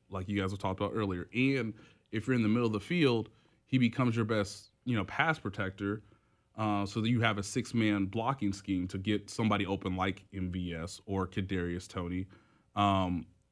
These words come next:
I, I think they have to get pressure on Mahomes because I cannot stress enough between the play calling, the scheme,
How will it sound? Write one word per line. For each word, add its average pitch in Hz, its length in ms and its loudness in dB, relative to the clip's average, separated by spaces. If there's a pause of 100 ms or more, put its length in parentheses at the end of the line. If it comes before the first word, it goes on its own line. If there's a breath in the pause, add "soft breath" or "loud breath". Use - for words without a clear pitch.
I, 143 140 6 (340)
I 147 100 2
think 185 380 0 (720)
they 143 220 6
have 139 360 2
to 160 80 -2
get 151 180 -2
pressure 160 280 -2
on 160 80 2
Mahomes 165 360 2
because 117 520 0 (160)
I 147 160 6
cannot 139 600 0
stress 127 300 -4
enough 104 340 -2
between 98 400 -4
the 90 100 -10 (120)
play 175 240 -2
calling, 147 540 -2
the 98 100 -8
scheme, 143 600 -2